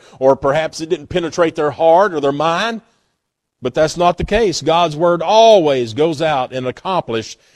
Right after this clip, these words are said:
what he pleases. Now, you may be planting a seed when you read someone God's word. You give them a Bible tract that,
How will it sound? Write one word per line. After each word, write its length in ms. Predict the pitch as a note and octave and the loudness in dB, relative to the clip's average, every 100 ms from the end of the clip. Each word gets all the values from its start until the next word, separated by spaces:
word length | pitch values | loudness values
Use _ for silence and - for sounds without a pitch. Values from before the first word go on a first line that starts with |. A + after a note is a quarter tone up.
| _ | _
what 200 | - C#3 | 2 2
he 120 | C3+ C3+ | 2 -6
pleases. 580 | - E3+ D3+ F#2+ F2+ | -4 -4 -6 -10 -16
Now, 120 | A#2+ A#2+ | -10 -8
you 180 | B2 | -6
may 120 | C#3+ C#3+ | -6 -6
be 140 | C#3 | -8
planting 440 | C3+ C#3 C#3+ D3 D3+ | -10 -10 -8 -10 -12
a 40 | |
seed 540 | - F3 D#3 F#2+ F2 _ _ _ _ _ _ _ | -10 -10 -10 -14 -20 _ _ _ _ _ _ _
when 180 | B2+ B2+ | -8 -6
you 220 | B2+ A#2 _ _ | -6 -8 _ _
read 280 | A#2+ B2+ A#2+ | -6 -6 -6
someone 400 | - B2+ A#2+ A#2+ | -6 -6 -4 -6
God's 300 | A#2+ C3 A#2+ | -2 -2 -2
word. 280 | A2+ B2+ F#3 | -4 -4 -4
You 80 | A#2 | -6
give 140 | A#2+ | -6
them 140 | A#2+ A#2 | -6 -4
a 40 | |
Bible 340 | A#2+ C#3+ C3+ | 0 2 0
tract 360 | B2+ D3 D#3 F3+ | -4 -4 -4 -6
that, 260 | B2+ B2+ | -12 -12